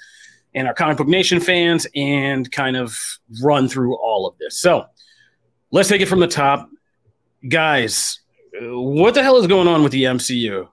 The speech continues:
So we just got done Secret Invasion, and I think, unless I'm reading the room wrong, I mean, even if we liked the finale,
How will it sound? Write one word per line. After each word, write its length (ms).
So 480
we 140
just 180
got 180
done 180
Secret 440
Invasion, 580
and 220
I 60
think, 360
unless 400
I'm 100
reading 240
the 80
room 560
wrong, 540
I 40
mean, 180
even 200
if 160
we 100
liked 460
the 140
finale, 680